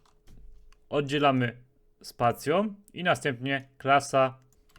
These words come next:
elementu podrzędnego, no i tutaj ustawiamy sobie style. Czyli teraz mówimy, że chcemy się odwołać tylko do tego elementu highlight, tylko gdy jest on elementem podrzędnym dla tej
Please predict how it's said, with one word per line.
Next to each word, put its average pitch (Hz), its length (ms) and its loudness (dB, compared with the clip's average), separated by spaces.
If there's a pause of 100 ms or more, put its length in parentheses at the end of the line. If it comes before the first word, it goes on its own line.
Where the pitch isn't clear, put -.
(160)
elementu 143 480 0
podrzędnego, 123 760 0
no 190 120 -4
i 196 100 -2
tutaj 139 240 -4
ustawiamy 123 420 -4
sobie 117 360 -4 (140)
style. 104 400 -2 (580)
Czyli 147 220 -6
teraz 160 320 4
mówimy, 147 380 0 (340)
że 117 140 -2
chcemy 165 400 0
się 131 300 4 (380)
odwołać 127 480 4
tylko 185 460 2
do 131 100 0
tego 131 420 2
elementu 127 500 2
highlight, 120 600 2 (500)
tylko 175 540 2
gdy 135 420 0
jest 131 420 2
on 127 280 2 (280)
elementem 131 600 2
podrzędnym 123 800 -2 (120)
dla 147 260 -2
tej 131 360 -2